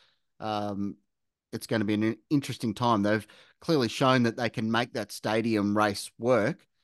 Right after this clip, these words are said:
and it was actually a really good race there on Sunday, our time here in Australia. So, uh,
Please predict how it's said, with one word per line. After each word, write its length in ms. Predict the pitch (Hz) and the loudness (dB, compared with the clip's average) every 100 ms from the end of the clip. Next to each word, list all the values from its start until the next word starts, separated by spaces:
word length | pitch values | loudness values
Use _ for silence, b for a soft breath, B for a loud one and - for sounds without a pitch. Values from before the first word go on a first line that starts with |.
| _ _ _ | _ _ _
and 160 | 117 113 | -2 0
it 60 | 120 | 0
was 100 | 175 | 0
actually 300 | 202 123 95 | 0 -2 0
a 40 | |
really 240 | 110 107 | 0 0
good 140 | 101 101 | -2 0
race 320 | 107 160 - | 0 0 -2
there 380 | 123 101 95 92 - | -2 0 -2 -6 -8
on 380 | 113 98 90 92 _ _ - | -4 -2 -4 -8 _ _ -20
Sunday, 760 | - 117 113 104 101 101 107 | -6 -2 0 2 0 0 -2
our 120 | 113 | -4
time 480 | 113 117 110 104 98 _ _ _ | -4 -4 -2 -2 -4 _ _ _
here 100 | 123 | -6
in 60 | 104 | -6
Australia. 400 | 101 120 131 107 | -4 -2 -2 -4
So, 320 | - 117 113 | -2 0 2
uh, 160 | 117 | 4